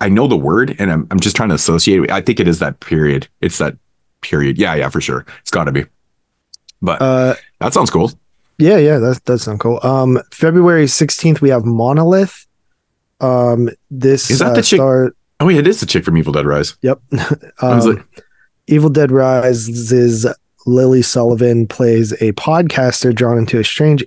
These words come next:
Speaker 2: alien conspiracy when embarking on her latest project. Except a quiet, meditative chiller. Uh, oh, expect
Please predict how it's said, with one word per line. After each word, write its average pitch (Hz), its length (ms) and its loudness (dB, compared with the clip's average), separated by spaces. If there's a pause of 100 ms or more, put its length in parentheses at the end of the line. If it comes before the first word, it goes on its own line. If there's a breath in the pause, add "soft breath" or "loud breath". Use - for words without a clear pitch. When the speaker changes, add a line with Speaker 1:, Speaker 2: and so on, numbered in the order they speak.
Speaker 2:
alien 143 380 4
conspiracy 117 640 -2
when 113 160 -2
embarking 110 600 -4
on 107 160 -4
her - 180 -6
latest 104 400 -4
project. 131 480 -2 (720 loud breath)
Except 131 540 -2
a 120 100 0
quiet, 120 580 0 (800)
meditative 117 680 0
chiller. 131 680 0 (720)
Uh, 110 240 -6
oh, 123 240 0
expect - 640 -4